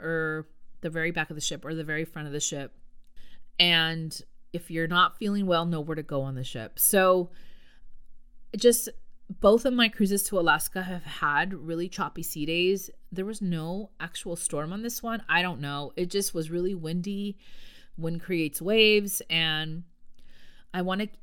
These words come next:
just be really completely honest about that because we rocked for an entire day that first day out to Alaska. So it's important to know, especially if you're a first-time cruiser.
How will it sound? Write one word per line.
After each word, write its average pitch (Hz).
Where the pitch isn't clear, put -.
just 190
be 185
really 190
completely 170
honest 156
about 147
that 131
because 151
we 190
rocked 175
for 151
an 165
entire 143
day 131
that 127
first -
day 120
out 110
to 127
Alaska. 117
So 147
it's 196
important 254
to 240
know, 180
especially 175
if 165
you're 151
a 151
first-time 143
cruiser. 143